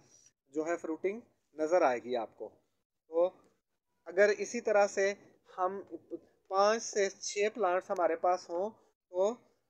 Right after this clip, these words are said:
हमें जो है ये सब्ज़ी purchase करने की ज़रूरत ही नहीं पड़ेगी, अपनी ही छत पे ये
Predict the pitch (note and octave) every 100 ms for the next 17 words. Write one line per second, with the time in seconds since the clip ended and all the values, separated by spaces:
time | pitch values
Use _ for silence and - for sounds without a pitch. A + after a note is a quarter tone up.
0 | _ F3+ F#3+ G3 F#3 E3+ E3 E3+ F#3 E3+
1 | G3+ B3+ F3 D3+ D#3 E3 F3+ D#3+ F#3 G3
2 | - F3+ F3 F3 F3+ E3 D#3+ E3+ F3+ F#3+
3 | F#3 F#3+ F3 F3+ F3+ F#3+ E3+ G3+ G#3 G#3+
4 | - E3 - F3+ F3 - - - - D#3+